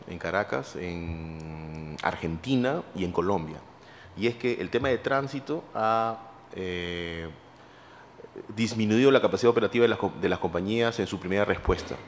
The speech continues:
porque demora muchísimo más, doble y hasta el triple en horas pico para llegar de un lugar a otro de sus jurisdicciones.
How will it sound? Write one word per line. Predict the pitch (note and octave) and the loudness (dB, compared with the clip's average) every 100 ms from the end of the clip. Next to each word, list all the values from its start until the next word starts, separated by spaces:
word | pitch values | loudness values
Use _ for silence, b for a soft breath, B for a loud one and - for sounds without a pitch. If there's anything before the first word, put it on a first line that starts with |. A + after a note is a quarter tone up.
| - | 6
porque | A2 A#2 A#2+ - - - - G2 F2+ | 8 8 6 -6 -14 -16 -4 0 2
demora | F2 F#2 G2+ | 2 4 4
muchísimo | G2 F#2 C3+ C3 A#2 | 4 0 0 2 4
más, | A2+ C3 A2 | 4 4 2
doble | F2+ G#2 A2 | 2 4 2
y | F#2+ | 0
hasta | E2+ E2 | -2 -4
el | E2 | -2
triple | A2+ B2 G#2 | -2 0 0
en | F#2+ | 0
horas | G2+ | -2
pico | - A#2 A#2+ | -2 -4 -2
para | - F2+ | -2 -2
llegar | F2+ F#2+ G2+ | 0 2 0
de | G2+ | 0
un | F2+ G2+ | -2 0
lugar | F#2 G2+ G2 | 2 4 4
a | |
otro | F2+ F#2+ G2 F#2+ | 2 2 2 2
de | F2 F#2 | 0 -2
sus | F#2 - G2 | -4 -6 -8
jurisdicciones. | - G#2+ F#2+ F2+ - F3 C#3+ C#2 | -6 -4 -2 -2 2 2 2 0